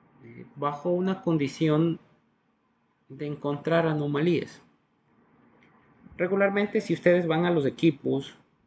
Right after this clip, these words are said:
y, y puedan determinar o preguntar a cualquiera de los taladros o a su personal que se encuentra ahí, van a verificar que ellos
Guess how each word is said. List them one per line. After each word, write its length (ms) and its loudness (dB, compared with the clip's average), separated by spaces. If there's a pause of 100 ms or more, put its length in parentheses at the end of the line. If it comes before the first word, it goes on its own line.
(120)
y, 600 -10 (800)
y 120 -16
puedan 640 -4 (680)
determinar 720 0
o 140 2
preguntar 500 0
a 80 0
cualquiera 540 2
de 100 -4
los 180 -10
taladros 640 -6 (480)
o 80 -10
a 60 -10
su 140 -16
personal 500 -6
que 100 -10
se 120 -8
encuentra 440 -4
ahí, 220 -2 (960)
van 260 -4
a 60 2
verificar 720 -2
que 240 4
ellos 540 -2